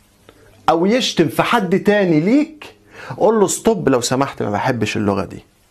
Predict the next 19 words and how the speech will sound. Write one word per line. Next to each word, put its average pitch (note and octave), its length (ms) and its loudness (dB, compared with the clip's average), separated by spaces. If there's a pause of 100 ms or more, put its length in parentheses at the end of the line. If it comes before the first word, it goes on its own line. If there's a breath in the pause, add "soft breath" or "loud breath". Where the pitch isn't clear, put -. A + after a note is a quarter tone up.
(640 loud breath)
اه، C#4 180 4
هيزعل A3+ 540 2
شوية A3+ 680 4
ويتضايق، G3 960 2
وانت A3+ 380 0
هتكون F#3 540 0
عندك G3 540 0
خجل F#3+ 520 0
انك D3+ 340 2
تقول G3 320 2
له F3 100 4
كده F#3+ 260 2
وتجرحه D#3 720 0
او B2 320 0
تهينه C#3 600 0 (380 loud breath)
او، D3+ 320 2
او، C#3+ 240 2
او C3+ 140 2
تحرجه، B3 680 0